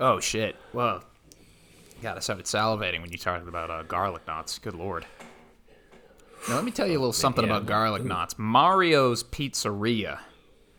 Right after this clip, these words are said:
Speaker 1: used to cook a goddamn
Speaker 2: Okay.
Speaker 1: hell of a garlic knot.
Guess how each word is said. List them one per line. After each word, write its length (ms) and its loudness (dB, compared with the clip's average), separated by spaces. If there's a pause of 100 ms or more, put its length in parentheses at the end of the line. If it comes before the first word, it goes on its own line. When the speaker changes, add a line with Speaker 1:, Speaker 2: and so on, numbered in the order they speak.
(600)
Speaker 1:
used 300 0
to 60 -8
cook 320 2
a 140 -6
goddamn 960 4
Speaker 2:
Okay. 100 -8
Speaker 1:
hell 520 2
of 180 -4
a 60 -4
garlic 440 -2
knot. 280 -4